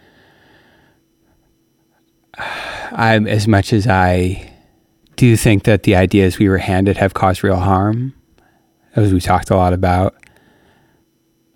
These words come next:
I think for anyone who's lost someone, that desire to see them again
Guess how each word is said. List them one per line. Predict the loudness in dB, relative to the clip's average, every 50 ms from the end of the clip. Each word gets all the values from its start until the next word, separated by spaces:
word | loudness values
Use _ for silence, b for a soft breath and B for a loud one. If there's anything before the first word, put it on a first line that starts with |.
| _ -2
I | 2
think | 2 2 2 2
for | 0 0 2
anyone | 2 2 2 2 2 2
who's | 0 0 -2 -2 -2 0
lost | 0 2 0 0 -4 -8 -14
someone, | -10 -6 -4 -2 -2 0 0 -2 -2 -2 -4 -4 -6 -8 -12 _ _ _ _ _ _ _ _ _ _ _ _ _ _ _ _ _ _ _ _ _ _ _ _ _ _ _ _ _ _ _ _ _ _ _ _ _ _ _ _ _ _ _ _ -4
that | 0 0 2 2 2 0 0 -2 _ _ _ _ _ _ _ _ _ _ _ _ _ _ _ _ _ _ _ -8
desire | -4 -2 0 2 2 2 2 2 0
to | -2
see | -6 -6 -2 0 0 2
them | 2 2 2
again | 2 2 2 2 2 2 2 2 0 -2 -4 -6